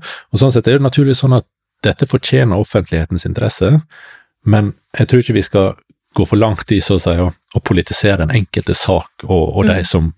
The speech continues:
Speaker 1: som, eh, som dømmer i den.
Speaker 2: Ja, det tror jeg er kjempeviktig. Eh, og så er det også viktig å på en måte reflektere rundt at det handler ikke om, om hvem du tror på, ikke sant? Eh,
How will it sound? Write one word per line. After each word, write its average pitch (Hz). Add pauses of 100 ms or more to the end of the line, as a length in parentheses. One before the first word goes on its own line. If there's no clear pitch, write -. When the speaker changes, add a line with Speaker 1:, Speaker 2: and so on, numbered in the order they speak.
(140)
Speaker 1:
som, 80
eh, 85
som 92
dømmer 87
i -
den. -
Speaker 2:
Ja, 180
det 180
tror 196
jeg 185
er -
kjempeviktig. 185 (520)
Eh, 208
og -
så -
er 320
det 247
også 262
viktig 214
å 202 (100)
på -
en 214
måte 226
reflektere 240
rundt 196
at 190 (580)
det 226
handler 226
ikke - (100)
om, 185 (560)
om 196
hvem 330
du 202
tror -
på, - (640)
ikke 226
sant? 262 (340)
Eh, 233